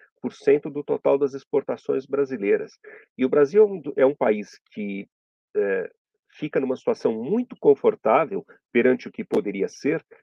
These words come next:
exatamente devido à balança de exportação, cujo destino principal é a China. Então, o Brasil tem uma situação de dependência com a China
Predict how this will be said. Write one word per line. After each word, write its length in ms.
exatamente 640
devido 320
à 60
balança 480
de 160
exportação, 880
cujo 240
destino 380
principal 500
é 60
a 60
China. 400
Então, 260
o 140
Brasil 300
tem 100
uma 60
situação 340
de 80
dependência 600
com 100
a 60
China 320